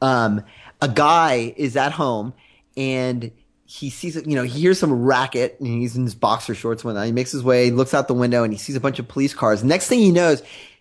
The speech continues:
a swat team has busted through his door, and it's, like, guns drawn, and his kids are, you know, with him. He has three children, I think between the ages of, like, seven and eleven.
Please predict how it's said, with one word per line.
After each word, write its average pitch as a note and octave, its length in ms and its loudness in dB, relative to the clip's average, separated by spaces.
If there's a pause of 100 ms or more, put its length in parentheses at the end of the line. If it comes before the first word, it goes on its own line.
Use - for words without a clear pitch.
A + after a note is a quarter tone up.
(160)
a D3 80 -6
swat G3+ 520 0
team D#3 240 -4
has A2+ 140 -8
busted F#3 680 -4
through G3+ 160 -2
his D3 180 4
door, B2 520 0 (520)
and C#3 340 -2
it's, - 140 -10
like, A2+ 220 -6
guns F3+ 380 2
drawn, E3+ 840 0 (240)
and C3+ 140 -8
his B2+ 160 -12
kids A3+ 340 -6
are, G#3+ 300 4
you E3 140 0
know, D3 200 2
with D3+ 540 -2
him. E3 120 2
He C#3+ 60 2
has B2 180 -2
three E3 240 2
children, D3 440 2
I C3+ 60 0
think D3+ 160 -6
between C3+ 340 -6
the B2 140 0
ages B2 280 -4
of, A2+ 60 -10
like, F#2+ 220 -4
seven B2+ 420 0
and B2+ 100 0
eleven. A2 440 0